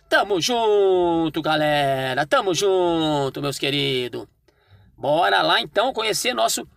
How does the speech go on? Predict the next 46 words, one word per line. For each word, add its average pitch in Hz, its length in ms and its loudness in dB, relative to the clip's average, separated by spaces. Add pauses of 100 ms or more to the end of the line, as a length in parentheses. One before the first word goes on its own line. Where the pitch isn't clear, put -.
(260)
Naruto 185 720 -2 (840)
Kyuubi, 165 600 -2
o 151 100 -8
novo 285 300 -2
pet - 560 0
do 175 80 -2
Among 311 400 0
Us. 196 640 2
Olha 403 240 2
ele 440 100 2
aí, 339 380 4
já 370 140 0
tô 415 120 -2
com 381 120 0
ele 339 140 4
aqui, 381 340 0
galera. 220 680 2
Olha 349 100 -2
ele 233 140 -2
lá 220 140 4
atrás 208 200 0
de 180 60 -2
mim, 214 140 -2
ó. 233 160 2 (340)
Esse - 180 0
laranjinha 277 440 2
aqui 180 100 -4
é 247 60 2
o - 20 -4
Naruto 262 300 -2
Kyuubi. 226 680 0 (300)
Vamos 311 140 -2
ver 320 120 0
como 330 160 -2
que 320 140 -4
tá 226 140 4
o - 20 -2
nosso 226 240 0
Among 202 260 -2
Us 196 140 0
aqui, 214 160 -4
se - 100 -4
tá - 120 -2
tudo - 180 -10
completo. 180 480 -2 (160)
Ó, 156 180 -2